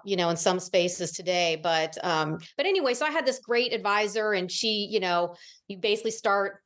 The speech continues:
the first year felt a little bit like just a, a really difficult high school schedule. <laughs> Had so many, had math and science and all the, you know, history and all this. Um, so it wasn't super difficult. And then she, I remember being, you know, having these conversations around,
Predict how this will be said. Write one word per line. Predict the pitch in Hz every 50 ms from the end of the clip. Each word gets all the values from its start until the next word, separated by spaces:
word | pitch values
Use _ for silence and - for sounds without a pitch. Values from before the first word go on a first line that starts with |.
| _ _ _ - - -
the | -
first | - - 403 427 403 - -
year | 311 294 285
felt | 294 277 254 240 240
a | 214
little | 214 262 277 269 233
bit | - 240 233 226 -
like | 208 208 202 196 185 -
just | - 214 - -
a, | 196 180 180 180 - _ _ -
a | 190
really | 170 190 214 214 220 208
difficult | 160 208 214 208 214 208 - - 214 190 180 180 180 -
high | 190 185 185
school | 185 - - 196 175 156 156
schedule. | 156 - - 156 147 151 151 160 120 95 - -
<laughs> | -
Had | - 240 214 -
so | - - 247 240 240
many, | 247 247 240 233 214
had | 196 190 151
math | 180 240 277 277 269 269 269 269 - - - -
and | 247 240
science | 240 240 226 233 240 240 240 240 233 226 233 -
and | 233 220
all | 202 208 220
the, | 208 226
you | 226 226 233 220 233
know, | 220
history | 190 233 247 233 240 - - 240 233 233 226
and | 220
all | 220 214
this. | 214 226 220 220 - - - - - - - _ -
Um, | 208 208 196 190 185 180 175 - - - _
so | - 285 285
it | 277 277
wasn't | 302 320 285 269 233 233
super | - 269 254 - - 208
difficult. | 185 220 226 220 226 226 226 - 208 180 175 175 190
And | 202 202
then | 214 214 214 208 208 208 - _ _ _ _ _ _ _ _ _ _ _ _ _ _ _ _ _ _ _ _ _ _ _ _
she, | - - - 254 -
I | - 240
remember | 254 247 277 311 311 302 285 226
being, | 254 262 254 220
you | 233 247
know, | 233 226 214
having | 190 240 240 226 240
these | 226 214 -
conversations | - 254 240 233 220 208 208 - 226 233 233 226 220 190
around, | 208 190 202 196 196 196 196 196 190 185